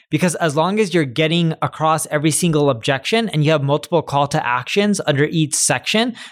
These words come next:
that's fine. If people wanna skim or they just wanna get to it and purchase, they can.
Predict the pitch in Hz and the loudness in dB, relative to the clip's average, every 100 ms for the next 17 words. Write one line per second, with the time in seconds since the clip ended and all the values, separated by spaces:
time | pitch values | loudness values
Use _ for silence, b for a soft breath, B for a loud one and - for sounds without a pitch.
0 | - 190 185 170 170 175 - 160 180 180 | 0 0 0 -2 0 -2 -2 0 2 2
1 | 170 - 170 170 160 151 143 165 151 135 | 0 0 0 2 2 2 0 0 0 2
2 | 143 - 170 147 - 143 139 165 - 143 | -2 0 2 2 2 -2 0 -2 0 -2
3 | - 135 147 196 | 0 -2 0 -2